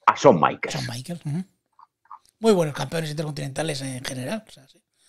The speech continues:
Speaker 2: O sea, tú ves esta lista y dices, "Pues por eso la Golden Era puede que sea la mejor de la historia".
Speaker 1: Luego, eh, también, eh, ya deberíamos de ir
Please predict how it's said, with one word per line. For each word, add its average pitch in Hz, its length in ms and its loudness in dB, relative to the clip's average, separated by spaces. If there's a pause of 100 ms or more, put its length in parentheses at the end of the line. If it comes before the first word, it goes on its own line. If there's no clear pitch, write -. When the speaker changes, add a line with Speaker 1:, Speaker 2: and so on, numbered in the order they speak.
(140)
Speaker 2:
O - 40 -20
sea, 151 120 -8
tú 156 100 -2
ves 165 140 4
esta 170 180 0
lista 196 320 8
y 190 40 8
dices, 147 280 -2 (400)
"Pues - 300 -8 (360)
por 160 140 2
eso 220 160 6
la 170 120 8
Golden 160 260 4
Era 202 140 2
puede 226 180 8
que 160 100 0
sea 151 140 0
la 147 80 -4
mejor 135 260 -6
de 127 60 -8
la 127 60 -8
historia". 175 400 2 (1600)
Speaker 1:
Luego, 113 560 10
eh, 113 260 10
también, 123 640 6
eh, 101 420 10
ya 107 540 4
deberíamos 110 560 8
de 110 120 10
ir 120 280 8